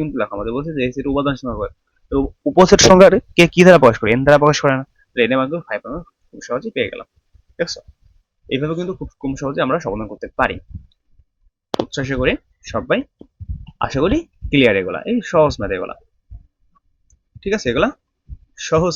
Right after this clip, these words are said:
ম্যাথ। ঠিক আছে, এরপর হচ্ছে আমরা, আমরা দেখবো হচ্ছে নয় নম্বরটা। সেগুলো তোমরা পারবা। আর, আর একটা কথা, প্রকৃত উপসেট। প্রকৃত উপসেট বললে কি হবে? দেখো, আমরা উপসেটের বেলা সূত্র শিখছিলাম টু to the power n, আর যখন প্রকৃত সে-, উপসেট বলবে তখন হবে মাইনাস ওয়ান। ঠিক আছে? বুঝছো?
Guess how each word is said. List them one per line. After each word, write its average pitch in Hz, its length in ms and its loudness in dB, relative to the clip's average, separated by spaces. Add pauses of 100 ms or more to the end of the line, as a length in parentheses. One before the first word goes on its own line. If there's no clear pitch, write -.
ম্যাথ। 107 140 -6 (580)
ঠিক 165 160 0
আছে, - 160 -6 (300)
এরপর 165 220 2
হচ্ছে 190 200 -2
আমরা, 143 240 0 (480)
আমরা 113 180 -4
দেখবো 117 240 -6
হচ্ছে 151 240 -8
নয় 120 100 2
নম্বরটা। - 360 -6 (640)
সেগুলো 226 260 2
তোমরা 208 240 0
পারবা। 123 200 2
আর, 151 100 4 (180)
আর 175 120 6
একটা 190 160 2
কথা, 127 180 0
প্রকৃত 220 240 0
উপসেট। 135 340 -4 (140)
প্রকৃত 196 220 0
উপসেট 214 240 0
বললে 196 180 0
কি 190 100 -4
হবে? 185 220 2
দেখো, 131 180 0 (300)
আমরা 135 240 2
উপসেটের 214 460 4
বেলা 208 140 2
সূত্র 160 280 -8
শিখছিলাম 165 300 -4
টু 175 140 -4
to 170 180 -4
the 165 120 0
power 160 160 6 (120)
n, - 40 -4
আর 113 80 -2
যখন 147 200 0
প্রকৃত 196 320 2
সে-, 196 340 -2
উপসেট 170 280 -2
বলবে 139 200 2
তখন 143 140 -2
হবে 139 120 -2
মাইনাস 117 320 -2
ওয়ান। 90 120 -6 (500)
ঠিক 180 100 2
আছে? 233 160 4 (1160)
বুঝছো? 147 240 0